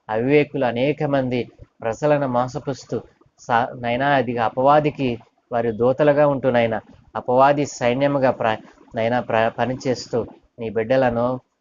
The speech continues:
మరి నీ యందు విశ్వాసం ఉంచిన వారిని సైతం మోసపుచ్చుచున్నారు. అట్లాంటి దు-, నాయనా, అట్లాంటి దుర్మార్గులను, దుష్టులను యేసయ్యా, ఈ రోజున నీవు వారితో మాట్లాడమని, అయ్యా, వారిలో ఉన్నటువంటి ఆ దుష్ట మనస్సును,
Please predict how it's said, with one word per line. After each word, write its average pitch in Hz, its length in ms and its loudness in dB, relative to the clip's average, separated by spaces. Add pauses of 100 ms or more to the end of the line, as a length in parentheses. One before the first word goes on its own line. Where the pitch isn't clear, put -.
(140)
మరి 113 200 -2
నీ 120 140 -4
యందు 135 240 0
విశ్వాసం 135 560 0
ఉంచిన 131 240 -6
వారిని 117 340 0
సైతం 117 440 -4
మోసపుచ్చుచున్నారు. 113 1080 -6 (440)
అట్లాంటి 117 460 -6
దు-, 107 180 -6 (380)
నాయనా, 117 300 -2
అట్లాంటి 120 480 -2
దుర్మార్గులను, 120 760 -2
దుష్టులను 120 640 -2 (480)
యేసయ్యా, 127 400 0 (160)
ఈ 117 100 0
రోజున 131 420 -2
నీవు 127 240 -4
వారితో 117 340 0
మాట్లాడమని, 113 720 -2 (460)
అయ్యా, 113 240 2 (120)
వారిలో 120 420 2
ఉన్నటువంటి 123 540 -2
ఆ 110 100 -2
దుష్ట 110 320 -8
మనస్సును, 127 520 -4